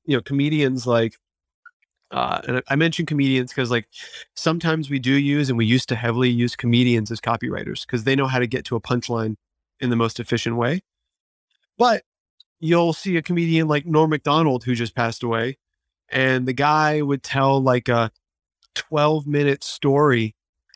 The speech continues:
for a five-second punchline,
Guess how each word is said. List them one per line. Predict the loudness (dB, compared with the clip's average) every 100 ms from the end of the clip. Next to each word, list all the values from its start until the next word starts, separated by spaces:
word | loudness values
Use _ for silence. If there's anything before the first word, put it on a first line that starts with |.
| _ _
for | -6 0 2
a | 4 0 -4 -12 _
five-second | _ 0 2 0 -4 -6 -6 -8
punchline, | 0 0 0 -2 0 -2